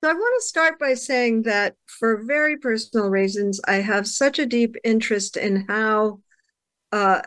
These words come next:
a, a significant, a really significant loss plays throughout a lifetime.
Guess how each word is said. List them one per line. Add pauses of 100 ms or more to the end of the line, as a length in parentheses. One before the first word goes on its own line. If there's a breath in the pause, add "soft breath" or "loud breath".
(120)
a, (120)
a
significant,
a
really
significant
loss (760)
plays
throughout
a
lifetime.